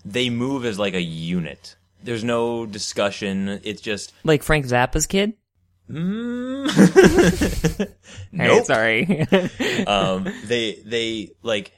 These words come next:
Speaker 1: David will, will say, like, "Okay, let's move over here and fight this thing." And then they all move and, like,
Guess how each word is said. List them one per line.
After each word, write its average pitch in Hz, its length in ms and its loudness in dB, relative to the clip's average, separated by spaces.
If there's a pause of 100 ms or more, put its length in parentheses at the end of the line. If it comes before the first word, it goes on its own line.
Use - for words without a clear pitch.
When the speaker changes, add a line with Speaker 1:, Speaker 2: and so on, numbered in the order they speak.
(120)
Speaker 1:
David 135 540 -6
will, 110 280 -10 (100)
will 110 200 -8
say, 110 240 -8
like, 101 420 -6 (360)
"Okay, 151 680 -2
let's 151 240 -4
move 156 260 -4
over 143 220 -4
here 147 220 -4
and 127 180 -6
fight 131 180 -6
this 127 120 -16
thing." 127 160 -4
And 110 100 -4
then 110 80 -6
they 107 80 -2
all 104 220 0
move 101 300 -4
and, 98 100 -4
like, 90 320 -4